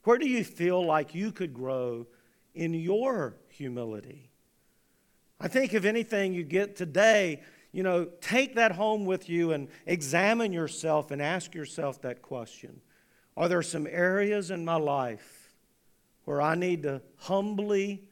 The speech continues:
submit to God? And then, if we will, our second thought is this.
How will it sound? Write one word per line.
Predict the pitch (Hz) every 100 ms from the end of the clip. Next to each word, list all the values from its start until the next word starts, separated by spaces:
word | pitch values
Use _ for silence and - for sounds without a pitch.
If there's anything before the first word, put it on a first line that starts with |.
| _
submit | - - 160 135 160 214 233 -
to | 233
God? | 165 143 127 123 131 139 - _ _ _ _ _ _ _ _ _ _ _ _ _ -
And | 143 139
then, | 190 226
if | 233 233
we | 226
will, | 202 175 165 143 139 139 165 175 - _
our | - 147
second | - - - 202 170
thought | 170 156 147
is | 139 110
this. | 117 107 - - - -